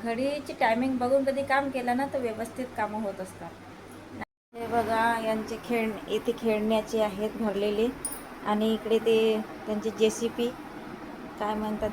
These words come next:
ते, आणि इकडे हे तोडून ठेवलं सगळ्या एक दोन तीन दिवसामध्ये. इकडे सगळे व्यवस्थित लावून ठेवले आहे आणि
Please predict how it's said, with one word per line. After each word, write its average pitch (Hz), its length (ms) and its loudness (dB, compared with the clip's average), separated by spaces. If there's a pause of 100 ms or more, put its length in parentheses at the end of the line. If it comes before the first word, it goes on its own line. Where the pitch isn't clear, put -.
ते, 220 80 -2
आणि 214 260 0
इकडे 220 200 -2
हे 220 120 0 (580)
तोडून 233 260 10
ठेवलं 214 320 4
सगळ्या 208 320 4
एक 208 160 4
दोन 226 180 4
तीन 220 220 2
दिवसामध्ये. 208 800 -2 (320)
इकडे 220 200 0
सगळे 220 300 2
व्यवस्थित 208 540 2
लावून 202 240 4
ठेवले 202 360 -2
आहे 202 320 0 (720)
आणि 214 580 -2